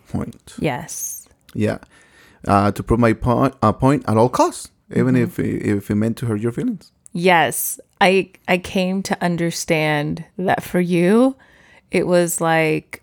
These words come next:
Speaker 2: um, like, I knew that you felt you were losing when you had to, like,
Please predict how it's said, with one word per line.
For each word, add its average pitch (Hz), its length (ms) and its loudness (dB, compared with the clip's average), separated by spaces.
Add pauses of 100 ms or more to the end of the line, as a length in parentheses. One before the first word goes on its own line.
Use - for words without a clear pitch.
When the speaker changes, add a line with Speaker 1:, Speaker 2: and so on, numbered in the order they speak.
Speaker 2:
um, 151 580 -6 (1040)
like, 170 300 0
I 185 120 4
knew 196 600 4
that 175 120 2
you 175 120 -2
felt 160 260 2
you 180 120 2
were 170 120 4
losing 180 640 0 (100)
when 165 340 0
you 165 120 0
had 156 380 0
to, 160 140 -2
like, 143 560 -2